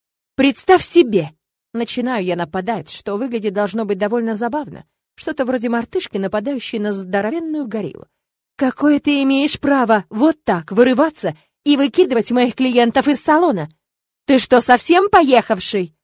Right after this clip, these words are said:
Я не замечаю, как мой голос из просто враждебного становится злым и отрывистым.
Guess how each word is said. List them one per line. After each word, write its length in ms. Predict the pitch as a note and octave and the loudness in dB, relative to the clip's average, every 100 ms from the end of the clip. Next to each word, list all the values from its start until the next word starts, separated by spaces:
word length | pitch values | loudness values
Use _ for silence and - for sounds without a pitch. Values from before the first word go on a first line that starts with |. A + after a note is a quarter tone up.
| _ _ _ _ _ | _ _ _ _ _
Я 140 | - | -10
не 120 | A3+ G#3+ | -6 -2
замечаю, 460 | A3 G#3+ D4+ B3+ | -2 -2 -2 -4
как 200 | G3+ F#3+ | -4 -6
мой 200 | G3+ G3+ | -2 -4
голос 380 | F#3+ C4 F#3 - | -4 -4 -4 -6
из 100 | F#3 | -8
просто 360 | - A3 - F#3+ | -6 -6 -4 -2
враждебного 680 | G3+ F#3 F#3 C4+ F3 D#3+ | -2 -2 -6 -6 -4 -6
становится 500 | D#3+ G3 G3+ F#3+ F#3+ | -4 -4 -2 -4 -6
злым 280 | F#3 G#3 G#3+ | -4 -4 -4
и 100 | A3 | -4
отрывистым. 720 | G#3+ C4 C#4 F3+ - B2+ | -4 -4 -8 -8 -12 -16